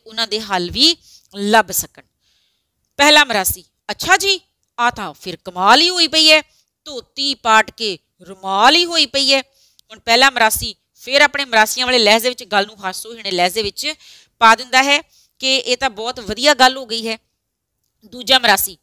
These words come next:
ਫਿਰ ਝਿੜਕ ਕੇ, "ਤਾਂ ਫਿਰ ਸਾਹਿਬ ਜੀ, ਰੋਣ ਦੀ ਆਵਾਜ਼ 'ਚ, ਅਸੀਂ ਕਿੱਥੇ ਜਾਈਏ? ਸਰਕਾਰ ਨੇ ਸਾਡਾ ਕੰਮ ਤਾਂ ਤੁਹਾਨੂੰ ਦੇਤਾ,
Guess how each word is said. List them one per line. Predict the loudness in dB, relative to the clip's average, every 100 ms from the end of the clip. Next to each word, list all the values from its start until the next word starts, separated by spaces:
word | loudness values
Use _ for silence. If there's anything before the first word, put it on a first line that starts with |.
| _ _
ਫਿਰ | -10 0 2 2
ਝਿੜਕ | -6 -8 -10
ਕੇ, | -20 -20 _ _ _ _
"ਤਾਂ | -8
ਫਿਰ | -8 0 2 2
ਸਾਹਿਬ | 2 2 0
ਜੀ, | -4 -12 -14 _ _ _ _
ਰੋਣ | -20 -18 -16
ਦੀ | -6 -2
ਆਵਾਜ਼ | 2 2 0
'ਚ, | -10 -20 _ _ _ _ 0
ਅਸੀਂ | 2 2
ਕਿੱਥੇ | 0 -6 -4 -4
ਜਾਈਏ? | 0 0 2 2 2 0 -6 _ _
ਸਰਕਾਰ | -8 -8 0 4 8 6 4
ਨੇ | 0
ਸਾਡਾ | -2 0 0 0 2 0
ਕੰਮ | 0 -6 -6
ਤਾਂ | -12
ਤੁਹਾਨੂੰ | -10 -4 -2 -4 -8
ਦੇਤਾ, | -2 0 2 2